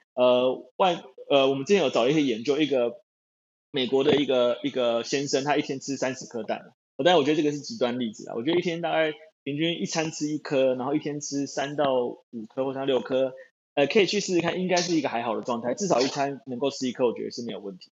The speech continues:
的。但是如果你跟我一样，如果你发现你开始吃很多蛋之后，你开始一长痘痘，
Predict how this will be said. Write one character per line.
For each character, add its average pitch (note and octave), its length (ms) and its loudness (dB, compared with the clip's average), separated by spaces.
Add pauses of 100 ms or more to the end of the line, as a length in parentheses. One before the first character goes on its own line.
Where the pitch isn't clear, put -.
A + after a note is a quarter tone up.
的。 - 80 -20 (180)
但 F3+ 120 6
是 G3+ 100 2
如 F3 80 6
果 D3 260 6 (480)
你 C#3 120 -4
跟 F#3 120 4
我 D3+ 100 8
一 C3+ 40 4
样， D3 160 4
如 D#3 60 4
果 E3+ 100 2
你 C3 100 -4
发 D3+ 160 0
现 D3+ 140 -4
你 A#2+ 60 -8
开 C#3+ 120 -2
始 - 80 -6
吃 - 220 -12
很 A#2 80 -6
多 A#2+ 160 -4
蛋 A#2+ 200 -2
之 A#2+ 120 -2
后， A#2+ 40 -2
你 A2 80 -6
开 B2+ 140 -8
始 A#2 80 -6
一 B2 60 -4
长 G#2 180 -10
痘 A2+ 160 -4
痘， G2+ 320 -4